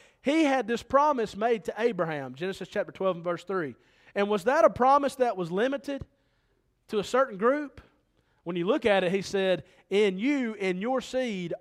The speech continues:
all families of the earth shall be blessed." That's Genesis chapter twelve and verse three. In Psalm one seventeen, this is one, perhaps the shortest psalm. I believe it is the shortest psalm, only two verses. In Psalm one seventeen, it says,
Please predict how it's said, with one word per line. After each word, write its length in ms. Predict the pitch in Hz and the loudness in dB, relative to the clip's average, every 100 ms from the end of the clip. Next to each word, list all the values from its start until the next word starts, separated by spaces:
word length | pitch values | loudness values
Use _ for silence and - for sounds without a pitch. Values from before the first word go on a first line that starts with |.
| - | 0
all 420 | 214 294 285 226 | 4 6 6 4
families 800 | - 196 175 156 139 117 - - _ _ _ - | 2 0 0 -2 -6 -8 -14 -20 _ _ _ -6
of 160 | 160 160 | -4 -2
the 140 | 160 | -4
earth 480 | 165 151 123 120 _ _ _ _ | -2 -4 -6 -14 _ _ _ _
shall 280 | - 175 151 | -6 -2 -2
be 140 | 151 | -2
blessed." 380 | 143 151 131 - | -2 0 0 0
That's 200 | 165 196 | -2 -2
Genesis 380 | 208 196 185 - | -2 -4 -6 -4
chapter 240 | 190 170 | -4 -4
twelve 480 | - 165 160 180 180 _ _ _ _ - | -6 -4 -2 -2 -6 _ _ _ _ -6
and 160 | 175 | -4
verse 240 | 170 196 185 | 0 -2 -2
three. 300 | 254 262 160 - | -2 0 0 -4
In 120 | 214 214 | -4 0
Psalm 360 | 262 269 285 | 4 6 4
one 160 | 269 254 | 2 -2
seventeen, 800 | - 269 247 226 277 254 156 135 | 2 2 2 0 0 0 -2 -2
this 200 | 240 247 | -4 -4
is 140 | 185 | -10
one, 140 | 214 214 - 190 - | -8 -8 -10 -14 -10
perhaps 320 | - 208 320 240 | 0 4 4 0
the 80 | |
shortest 440 | 202 247 262 247 - | -6 -2 2 2 2
psalm. 240 | 262 262 | 2 4
I 80 | 180 | 4
believe 240 | 180 262 | 6 4
it 60 | 226 | 4
is 160 | 311 233 | -2 -2
the 80 | |
shortest 320 | 196 196 170 - | -4 -2 -2 -2
psalm, 260 | 165 190 | 0 0
only 160 | 226 247 | 0 -4
two 200 | - 214 | -4 -4
verses. 520 | 190 233 - 160 - _ _ _ _ _ _ _ _ _ _ | 0 0 -2 -14 -16 _ _ _ _ _ _ _ _ _ _
In 80 | 208 | -4
Psalm 260 | 196 269 285 | 4 4 4
one 140 | 247 | 0
seventeen, 480 | 269 247 226 269 262 | 2 2 4 2 2
it 100 | 208 | -2
says, 360 | 233 220 208 | 0 0 0